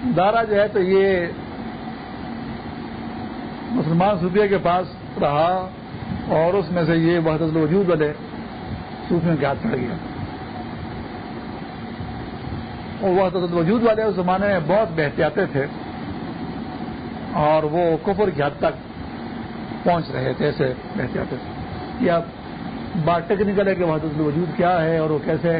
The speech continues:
کفر کی حد کو پہنچتا ہے، اور یہ تھوڑی دیر میں میں آپ کو بتا نہیں سکتا۔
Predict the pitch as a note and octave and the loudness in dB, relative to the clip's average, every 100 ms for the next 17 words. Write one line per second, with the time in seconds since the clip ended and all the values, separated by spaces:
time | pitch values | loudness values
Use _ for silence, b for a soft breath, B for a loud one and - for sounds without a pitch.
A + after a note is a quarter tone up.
0 | D3 E3 F3 D3 C#3 E3+ C#3 D3+ D3+ D#3 | 0 0 0 0 0 -2 -2 -2 0 0
1 | C#3 C3+ C3+ C#3 B2+ - - - - - | 0 0 -2 -4 -6 -10 -10 -12 -10 -10
2 | - - - - - - - - E3 D#3+ | -10 -10 -10 -10 -10 -10 -10 -4 2 4
3 | D3+ D#3 D3+ D3+ D3 C#3+ C#3+ G3 G#3+ F#3 | 4 2 2 0 0 0 2 2 2 -2
4 | E3 D#3+ | -2 -2